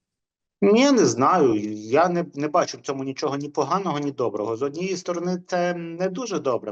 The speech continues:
бо раніше в мої, скажімо так, якісь передбачення, віщі, сни були цікаво людям слухати, дивитися. Але з іншої сторони, можливо, мені й не потрібен зараз цей інформаційний канал.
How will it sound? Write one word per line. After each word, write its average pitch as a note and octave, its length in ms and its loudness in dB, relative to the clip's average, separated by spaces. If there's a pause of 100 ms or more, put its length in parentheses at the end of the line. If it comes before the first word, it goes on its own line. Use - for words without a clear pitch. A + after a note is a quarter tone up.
бо A#2+ 120 -6
раніше C3 420 -6
в B2 60 -6
мої, B2+ 400 -8 (540)
скажімо B2+ 420 0
так, B2+ 200 -2
якісь A#2+ 260 -6
передбачення, A#2+ 680 -2
віщі, G#2+ 440 -6
сни A2 320 -6
були A2+ 340 -2 (140)
цікаво D3 440 0
людям A2 320 -2
слухати, D#3+ 480 -8
дивитися. A#2+ 580 -4 (480)
Але E3 220 4
з E3+ 60 -2
іншої G3+ 320 0
сторони, F#3 340 0
можливо, D#3 400 2
мені D3+ 220 -4
й D3 40 -6
не D3+ 120 -2
потрібен E3 480 -4
зараз A2+ 320 -4
цей G#2 340 -6
інформаційний A#2 840 -4
канал. G#2 540 -6